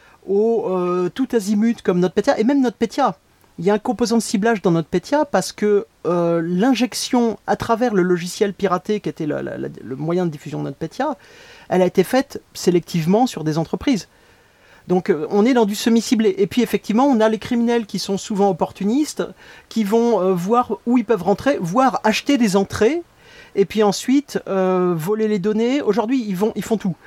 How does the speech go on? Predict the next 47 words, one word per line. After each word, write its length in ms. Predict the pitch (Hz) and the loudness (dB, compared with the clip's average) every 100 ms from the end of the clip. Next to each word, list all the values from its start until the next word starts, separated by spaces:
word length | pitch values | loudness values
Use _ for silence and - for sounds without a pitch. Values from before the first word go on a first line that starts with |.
| - - | -20 -8
Ils 100 | 196 | -2
volent 180 | 185 226 | 0 0
du 100 | 214 | 0
données, 300 | 208 220 269 | 2 2 4
ils 120 | 285 | 2
détruisent 400 | 202 226 - 254 | 0 -2 0 2
les 80 | 220 | 2
données, 380 | 185 202 226 285 - | 2 2 2 2 0
et 40 | |
ils 80 | 202 | -2
prennent 240 | - 226 214 | 0 0 2
en 80 | |
otage, 440 | 202 - 233 254 185 | 0 0 0 0 0
euh, 320 | 190 185 156 - | 2 2 -2 -2
un, 260 | 233 247 220 - | 0 0 -4 -6
pour 140 | 180 | -2
les 80 | 175 | 0
restituer, 520 | 175 190 220 - 226 | 0 -2 -4 -2 -2
pour 120 | 202 165 | 0 -2
les 80 | |
déchiffrer, 640 | 156 175 202 - 226 285 302 - - - - | 0 -2 -4 -2 -2 -2 -4 -16 -20 -14 -2
et 140 | 190 | -2
deux, 400 | 170 214 269 285 | 0 0 2 0
euh, 280 | - 202 190 | 0 0 0
pour 180 | 170 185 | 0 0
ne 80 | 202 | 0
pas 160 | 240 | 0
les 80 | 233 | 0
révéler 300 | 208 202 208 | 0 0 0
en 80 | 202 | 0
ligne. 260 | 175 143 156 _ _ _ _ _ _ _ _ _ _ _ _ _ _ - | -2 -6 -12 _ _ _ _ _ _ _ _ _ _ _ _ _ _ -4
On 160 | 220 | 0
a 60 | 294 | 2
un 100 | 330 | 0
cas 260 | - 277 247 _ _ _ _ | 0 -2 -4 _ _ _ _
de 160 | 190 185 | -4 0
deux 140 | 196 | 2
mille, 240 | 214 226 226 | 0 0 -4
enfin, 160 | - 214 | -2 2
qui 100 | 214 | 2
a 20 | |
été 100 | 214 | 0
publié 260 | 240 220 | -4 0
en 80 | 240 | 0
deux 140 | 196 202 | 2 2
mille 240 | 208 185 180 175 170 170 170 175 165 160 _ | 2 2 2 2 2 0 0 0 -2 -4 _
quatorze, 520 | - 190 262 302 175 | -6 -2 0 -2 -4